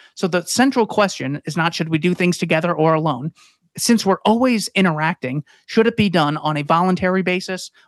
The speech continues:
which is much more civilized, much more equitable, and much more empowering? Or should it be a system where some people have the right to coerce others? So chapter nine is, uh, the, uh, positive alternative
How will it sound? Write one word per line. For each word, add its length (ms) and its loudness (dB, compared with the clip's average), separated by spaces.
which 180 -4
is 200 -2
much 320 2
more 160 0
civilized, 640 -6
much 260 2
more 220 0
equitable, 540 -2
and 80 -2
much 220 0
more 200 0
empowering? 600 -6
Or 160 4
should 180 0
it 120 -2
be 380 0
a 100 -2
system 360 0
where 160 -4
some 180 -4
people 240 -6
have 140 -6
the 80 -6
right 220 -6
to 160 -4
coerce 420 -8
others? 340 -14
So 320 0
chapter 300 0
nine 320 4
is, 360 -2
uh, 100 -4
the, 300 -2
uh, 140 -4
positive 500 0
alternative 640 -4